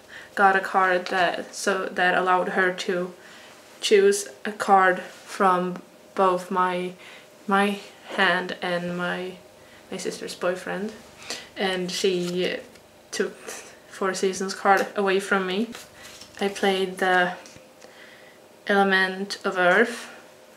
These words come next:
which allowed me to look at my opponent's cards, and I picked out Spelling Bee and Cowboy Builder, and then it finally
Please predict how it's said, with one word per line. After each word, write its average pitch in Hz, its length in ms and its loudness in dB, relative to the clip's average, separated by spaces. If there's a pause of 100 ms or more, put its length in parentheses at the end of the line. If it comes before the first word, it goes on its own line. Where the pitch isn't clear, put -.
(580)
which 185 320 -2
allowed 190 320 6
me 185 220 -2
to 196 140 -4
look 196 180 -2
at 190 140 -6
my 196 400 -2 (120)
opponent's 220 600 -2
cards, 247 680 2 (560)
and 202 200 0
I 196 400 2
picked - 340 -2
out 185 540 2 (1000)
Spelling 208 540 0
Bee 196 380 0
and 175 260 0
Cowboy 196 340 2
Builder, 180 420 2 (640)
and 190 180 -2
then 202 340 2
it 190 280 -4
finally 202 720 2